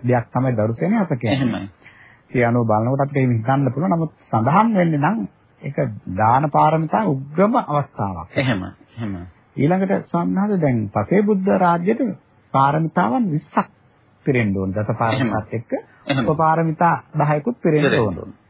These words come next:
Speaker 2: එහෙම.
Speaker 1: ඊළඟට මහ බෝධි, මේ ශ්‍රාවක බෝධිට ස්වාමීන් වහන්සේ මේ දාන පාරමිතා ආදී වශයෙන් මේ පාරමිතා දහය සම්පූර්ණ වනු ඇති.
Speaker 2: ඒ කියන්නේ අර ජීවිත පරිත්‍යාගයෙන්ම, අ, කළ යුතු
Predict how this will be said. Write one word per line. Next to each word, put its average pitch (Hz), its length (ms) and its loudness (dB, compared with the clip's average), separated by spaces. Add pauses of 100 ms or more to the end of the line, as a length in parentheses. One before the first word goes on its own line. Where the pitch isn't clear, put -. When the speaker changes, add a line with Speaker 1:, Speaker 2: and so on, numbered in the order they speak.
(240)
Speaker 2:
එහෙම. 110 280 -4 (260)
Speaker 1:
ඊළඟට 214 440 -2 (400)
මහ 120 260 0
බෝධි, 175 320 2 (320)
මේ 113 320 2
ශ්‍රාවක 151 400 2
බෝධිට 147 400 0
ස්වාමීන් 135 300 -4
වහන්සේ 160 260 -4
මේ 151 120 -6
දාන 131 280 -4
පාරමිතා 127 540 -6 (500)
ආදී 165 320 -4
වශයෙන් 147 360 -2
මේ 160 160 -2
පාරමිතා 156 580 0
දහය 139 260 0
සම්පූර්ණ 127 460 -6
වනු 131 180 -8 (240)
ඇති. - 280 -6 (100)
Speaker 2:
ඒ 120 120 -6
කියන්නේ 131 260 0
අර 117 100 0 (240)
ජීවිත 135 400 2
පරිත්‍යාගයෙන්ම, 156 1200 0
අ, 165 120 4 (880)
කළ 156 200 2
යුතු 160 300 2